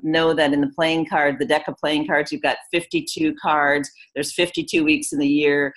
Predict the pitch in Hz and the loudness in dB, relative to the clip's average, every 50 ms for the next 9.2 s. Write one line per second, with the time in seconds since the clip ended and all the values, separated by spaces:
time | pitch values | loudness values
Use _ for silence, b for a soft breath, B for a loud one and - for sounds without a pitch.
0 | B B B B - 151 147 - 156 - - - - - 165 160 156 151 - - | B B B B -4 -4 -2 0 -2 -2 -2 -4 -4 -2 0 0 0 0 -2 -4
1 | - 180 175 165 147 143 160 147 143 139 143 139 139 - _ _ _ - - 175 | -2 0 0 0 0 0 0 0 2 2 0 0 -4 -10 _ _ _ -4 0 0
2 | 165 156 151 156 151 - 165 147 143 - - 170 143 135 - - - - 156 139 | 0 2 0 -2 -4 -4 -4 -4 -4 -2 -2 0 0 0 -4 -6 -6 -4 -2 -2
3 | 135 131 123 139 135 - 151 143 135 120 - - - - 151 - 156 143 139 139 | 0 0 -2 -2 0 0 0 0 0 -2 -6 -12 -10 -8 -6 -2 0 0 0 0
4 | 135 131 139 135 131 135 139 - - - _ - 139 123 131 127 - - 123 - | 0 0 0 0 0 -2 -4 -6 -10 -12 _ -4 -4 -4 -4 -6 -10 -14 -14 -14
5 | - - - 196 190 175 165 156 147 135 - B B B B B B B B B | -12 -6 -2 0 2 2 2 2 0 -2 -6 B B B B B B B B B
6 | 151 170 170 143 131 175 160 151 - - 156 156 160 165 165 160 151 135 117 113 | 0 0 0 2 2 2 2 2 2 0 0 2 2 2 2 0 0 0 -2 -2
7 | 117 120 - - _ - - 160 147 135 147 139 - 151 147 151 151 143 143 147 | -6 -10 -12 -14 _ -4 -2 -2 0 0 0 -2 -2 -2 -2 -2 0 0 0 0
8 | 143 147 139 131 139 - - - - 139 147 156 156 156 - - - 156 147 147 | 0 0 -2 -2 -2 -6 -6 -6 -4 -2 -2 -2 -2 -4 -8 -10 -10 -10 -8 -6
9 | - 143 143 - | -4 -4 -4 -4